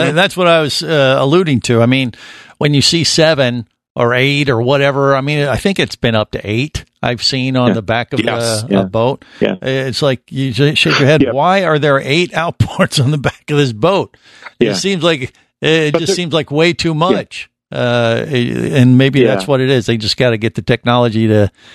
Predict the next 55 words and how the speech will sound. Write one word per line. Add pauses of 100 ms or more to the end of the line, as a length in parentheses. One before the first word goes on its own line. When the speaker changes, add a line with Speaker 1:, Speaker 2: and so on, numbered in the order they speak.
Speaker 1:
advance
more
so
they
can
do,
you
know,
one
engine
could
do
the, (340)
the
power
of
four (200)
and,
uh,
bring
it
back
down
to
two. (100)
You
think
Speaker 2:
Yeah.
Speaker 1:
that's, (240)
you
think
that's
where
it's
going,
Speaker 2:
Well,
Speaker 1:
Mike,
Speaker 2:
well,
Speaker 1:
or
Speaker 2:
I
Speaker 1:
we
Speaker 2:
do
Speaker 1:
are
Speaker 2:
remember
Speaker 1:
already
gonna
have, (260)
always
gonna
Speaker 2:
Yeah.
Speaker 1:
have
more
is
better
sometimes?